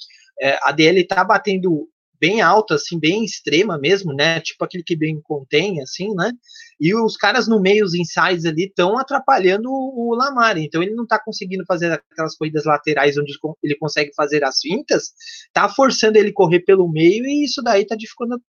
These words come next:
dificultando bastante, hein? Bem legal essa questão. O Lamar lançando a bola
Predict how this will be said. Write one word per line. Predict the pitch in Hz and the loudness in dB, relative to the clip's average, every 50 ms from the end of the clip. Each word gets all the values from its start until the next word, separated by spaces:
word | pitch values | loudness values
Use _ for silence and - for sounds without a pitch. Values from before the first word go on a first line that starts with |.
| _ _ _ | _ _ _
dificultando | 170 165 - - _ - - 208 208 | -12 -12 -12 -10 _ -2 0 0 2
bastante, | 208 226 269 302 - - - 254 226 214 190 - - 175 | 2 0 0 0 -2 -4 -2 0 0 0 -2 -4 -6 -6
hein? | 170 175 - _ _ - - _ - _ | -8 -8 -10 _ _ -20 -20 _ -20 _
Bem | 156 156 165 190 | 0 2 2 4
legal | 220 247 247 226 208 202 | 2 2 2 2 4 4
essa | 196 185 - 185 | 2 2 0 -4
questão. | - - 175 - - - 165 202 226 - _ - - - _ _ | -2 -2 -4 -4 0 0 0 0 0 -2 _ -18 -20 -20 _ _
O | 175 175 | 0 2
Lamar | 196 185 175 170 170 170 | 4 4 4 4 4 4
lançando | 180 180 170 - - 170 170 | 2 0 0 -2 -4 0 0
a | 165 | 0
bola | 160 147 147 143 139 135 131 127 | 0 2 2 2 2 2 0 -2